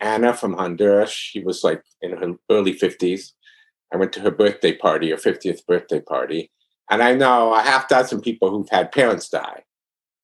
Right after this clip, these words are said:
and maybe a couple of dozen who've been sick. So it's not been horrible. When the fires were strong around California and we had to stay inside and the air was bad and we had to isolate, there were a few weeks there that were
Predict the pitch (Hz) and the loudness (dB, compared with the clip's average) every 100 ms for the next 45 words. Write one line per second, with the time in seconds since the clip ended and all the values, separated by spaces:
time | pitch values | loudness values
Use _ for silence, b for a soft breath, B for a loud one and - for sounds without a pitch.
0 | _ - 98 101 107 101 92 - - 123 | _ -6 -2 0 0 0 -4 -6 -4 -2
1 | 110 101 98 95 92 85 90 85 - - | 0 0 0 -2 -6 -14 -12 -12 -12 -10
2 | - - - _ - 127 127 147 - 143 | -10 -10 -20 _ -4 0 2 0 -6 -4
3 | 147 156 - 139 123 131 123 113 110 123 | -2 0 2 2 0 0 2 2 2 0
4 | 147 - _ _ _ _ _ - 107 101 | 0 -4 _ _ _ _ _ -12 -10 -2
5 | 143 160 151 113 98 - 101 92 92 92 | 2 4 2 2 0 -4 -4 -2 -4 -8
6 | 92 - 120 113 107 107 98 95 107 92 | -10 -6 0 0 0 -2 -4 -4 -2 -2
7 | - 110 104 98 101 95 107 110 95 - | -4 -6 -4 -4 -6 -4 -4 -4 -6 -4
8 | 113 107 101 92 - 110 110 110 98 92 | 0 0 -2 -4 0 2 2 2 0 -6
9 | 92 107 104 95 - 107 107 107 104 90 | -4 -4 -4 -6 -2 2 4 4 2 -4
10 | 90 101 - - 104 - 98 101 98 - | -8 -8 -6 -4 -4 -4 -2 0 0 -6
11 | _ _ _ _ _ _ _ _ _ _ | _ _ _ _ _ _ _ _ _ _
12 | _ _ 151 156 147 165 135 139 - - | _ _ 2 2 4 2 2 0 -2 0
13 | 120 104 101 104 98 101 | 2 2 0 -2 0 -2